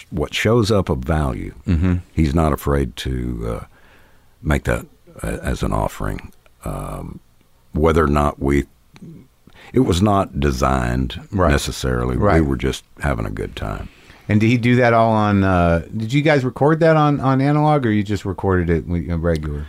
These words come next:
Speaker 1: They were doing some of everything.
Speaker 2: Uh-huh.
Speaker 1: He
Speaker 2: Sounds great. It's
Speaker 1: Yeah,
Speaker 2: great.
Speaker 1: he doesn't miss a lick. Uh, uh, if it sounds good on analog, fine. If it sounds good through some
Speaker 2: Digital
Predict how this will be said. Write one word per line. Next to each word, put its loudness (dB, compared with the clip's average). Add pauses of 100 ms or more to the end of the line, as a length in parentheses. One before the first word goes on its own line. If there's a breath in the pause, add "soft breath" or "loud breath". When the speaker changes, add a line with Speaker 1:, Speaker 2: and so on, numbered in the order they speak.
(140)
Speaker 1:
They 4
were 6
doing 2 (380)
some 2
of 2
everything. -2
Speaker 2:
Uh-huh. 2 (240)
Speaker 1:
He 4
Speaker 2:
Sounds 4
great. 2 (220)
It's 4
Speaker 1:
Yeah, 4
Speaker 2:
great. -2 (100)
Speaker 1:
he 4
doesn't 2
miss 2
a -2
lick. 0 (160)
Uh, 0 (1500)
uh, -4
if -4
it -6
sounds 2
good 2
on -2
analog, 2
fine. 2
If -2
it -8
sounds -2
good -4
through -2 (380)
some -4 (400)
Speaker 2:
Digital -4